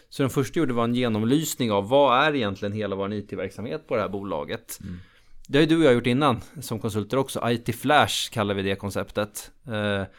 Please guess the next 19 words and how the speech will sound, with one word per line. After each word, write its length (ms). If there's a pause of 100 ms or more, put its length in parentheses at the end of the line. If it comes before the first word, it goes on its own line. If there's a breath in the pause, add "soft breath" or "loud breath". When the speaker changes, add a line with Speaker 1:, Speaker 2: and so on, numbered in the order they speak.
(280 soft breath)
Speaker 1:
som 240
är 300
ofta 480
som 180
grunden 840 (280)
till 380
en 360
vettig 300
strategi. 460
Har 180
du 60
inte 120
gjort 300
en 200
I 100
T-flash 440
för 100
att 100
förstå 600